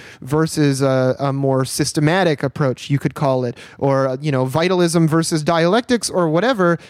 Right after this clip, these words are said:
like, quickly oscillating between the two and checking your work against each other is probably a really good way to go. And you don't necessarily have to bring it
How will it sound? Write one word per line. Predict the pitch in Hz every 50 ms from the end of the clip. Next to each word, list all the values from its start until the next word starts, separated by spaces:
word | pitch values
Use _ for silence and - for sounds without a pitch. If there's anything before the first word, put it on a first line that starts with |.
| - - -
like, | 180 185 170 - - _ _ _ _ - _
quickly | - - 285 294 - 294 269 208
oscillating | 165 180 214 247 - - 247 240 233 226 202
between | 185 175 - - 196 190
the | 185 165
two | - - 202 196
and | 180 165 156
checking | - 208 196 - - 185 175
your | 170 165 156
work | 147 170 202 202 -
against | 185 156 160 147 143 - -
each | 151 139 - 165
other | 147 135 139 135 131 - - - -
is | 175 190 - - _ _ _ _ _ _ _ -
probably | 294 311 302 311 277 269 262 226
a | 190
really | 180 185 185 185 170
good | 156 175 165
way | 156 165 170
to | 160 160
go. | 151 214 254 226 156 - -
And | 202 208 208
you | 226
don't | 196 156 240 277 320 320 156 175
necessarily | 202 220 226 - 220 196 - 247 240 240 226 214 196 190 196
have | 170 180 190 202 208 -
to | - 180
bring | 160 147 175 180 180 170
it | 156 147 - -